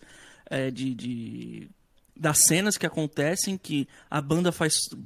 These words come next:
barulho de carro, faz barulho de pneu estourando. Então, esse tipo de coisa é o que o produtor pensa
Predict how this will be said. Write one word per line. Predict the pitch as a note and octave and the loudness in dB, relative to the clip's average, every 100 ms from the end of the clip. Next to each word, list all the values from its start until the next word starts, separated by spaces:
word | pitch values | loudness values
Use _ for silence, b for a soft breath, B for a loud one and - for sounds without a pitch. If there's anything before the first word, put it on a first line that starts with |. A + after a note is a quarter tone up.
| - | -14
barulho | C#3+ D3+ C#3+ C#3 | -2 -2 -2 -6
de | - | -8
carro, | - - E3+ D#3+ D3+ | -10 2 4 4 0
faz | C3+ D3 C#3+ | -2 -2 -2
barulho | C#3 D3 D3 C#3+ | -2 -2 0 -2
de | B2 C3 A#2+ A2 b b b - | -2 -2 -2 -6 b b b -4
pneu | D#3+ D#3 E3+ D#3+ | 0 4 6 6
estourando. | - D#3 D3+ D#3+ E3 D3+ D3 C3+ b b b | 4 2 2 4 2 2 2 -2 b b b
Então, | C#3+ F3 F3+ | -4 0 2
esse | F3+ - | 2 -2
tipo | F3+ F3+ | -4 -4
de | E3+ | -6
coisa | - F#3+ A3+ F#3+ D#3+ - | -2 2 2 2 0 0
é | - E3 | 0 2
o | G#3+ | 0
que | - | -2
o | A3 | -2
produtor | A3+ G#3 - G#3 | -2 -2 0 -2
pensa | - G#3 D#3+ - - | 2 0 2 -2 -8